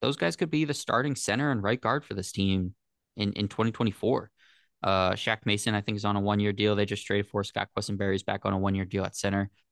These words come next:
I, I want both those guys to start. I want the vets to start with the rookie quarterback,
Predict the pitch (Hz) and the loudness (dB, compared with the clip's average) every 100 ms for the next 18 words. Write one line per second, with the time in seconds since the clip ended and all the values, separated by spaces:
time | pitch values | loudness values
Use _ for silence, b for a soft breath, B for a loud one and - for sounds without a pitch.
0 | _ _ _ - 104 104 113 107 120 127 | _ _ _ -2 0 2 2 2 4 2
1 | 123 123 123 123 107 104 - 127 127 110 | 4 2 4 0 0 -2 2 4 4 2
2 | 101 95 110 - - - 107 110 117 107 | 0 0 -2 -4 -8 -2 0 0 0 0
3 | 110 113 - 123 135 143 | 0 -2 0 0 2 -2